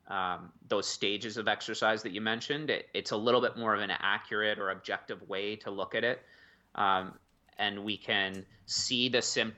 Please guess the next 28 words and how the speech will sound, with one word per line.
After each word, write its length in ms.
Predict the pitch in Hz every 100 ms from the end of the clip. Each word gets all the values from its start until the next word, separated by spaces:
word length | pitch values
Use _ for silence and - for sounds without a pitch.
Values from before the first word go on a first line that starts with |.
| -
the 80 | 98
heart 340 | - 123 120
rate 360 | 120 120 113 -
that 80 | 101 -
the, 380 | 104 101 95 95 _ _ _ _ _ _ -
uh, 300 | 98 92 90 -
the 260 | 107 87 - 101
athlete 420 | 107 - 113 104
or 80 | 95
the 60 |
patient 400 | - 107 - -
will 80 | 107
get 180 | 98 -
symptoms 560 | - 113 110 120 117
at, 260 | 120 117 120
and 140 | 107 104
then 240 | 101 101
we 120 | 101
can 220 | 95 107 -
dose 320 | 107 104 -
them 160 | 107 101
at 80 | -
eighty 200 | 104 98
percent 460 | - 107 - 101 120
of 80 |
that 200 | 107 107
heart 260 | - 110 110
rate, 260 | 120 120